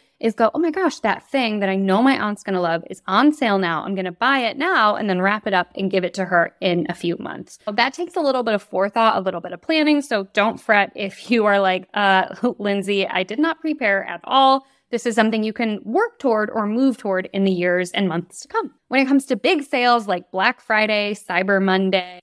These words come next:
I think it's totally fine to take advantage of those deals so long as they are within reason, which is, again, why I led with what are your values and what are your financial boundaries. I love taking advantage of sales of items I was already going to purchase.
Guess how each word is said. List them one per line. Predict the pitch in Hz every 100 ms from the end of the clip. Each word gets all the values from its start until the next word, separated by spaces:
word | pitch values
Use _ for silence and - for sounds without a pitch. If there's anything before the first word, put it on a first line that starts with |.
| -
I |
think | 302 349
it's | 381 - -
totally | - 269 302 302
fine | 294 226
to | 233
take | 240 233
advantage | 202 190 190 196
of | 196 180
those | 185 190
deals | 233 269 302 -
so | 214
long | 185 190 262 302 330
as | - 214
they | - 196 202 -
are | 190
within | 185 180 180 170
reason, | 240 285 262
which | 233 208
is, | 196
again, | 302 523 453 320
why | 220 247
I | 262
led | 240 190 190
with | 190 185
what | - 180
are | 226
your | 339 392 311
values | 240 220 240 240 247 -
and | 196 185
what | 180
are | 208
your | 220 196
financial | 185 185 180 170 185
boundaries. | 180 170 180 180 - - _ _ -
I | 220
love | 220 202 208 240 262
taking | - 226 214
advantage | 196 185 180 185 180
of | 175
sales | - 185 196 190 -
of | 196 - -
items | 269 302 302 -
I | 208
was | 202 - 190
already | 196 214 220
going | 202 190 190 190
to | -
purchase. | - 190 302 359